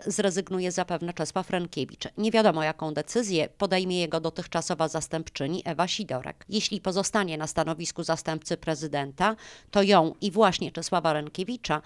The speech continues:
zastąpią inni radni, którzy w okręgach zdobyli największą liczbę głosów popierających z tego samego klubu.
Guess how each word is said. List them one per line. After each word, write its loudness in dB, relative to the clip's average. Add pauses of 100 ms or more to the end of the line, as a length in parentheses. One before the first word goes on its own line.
(240)
zastąpią 4
inni 2
radni, 0
którzy -2
w -10
okręgach 2
zdobyli 4
największą 2
liczbę 0
głosów 0
popierających 0 (180)
z -2
tego 6
samego 0
klubu. -6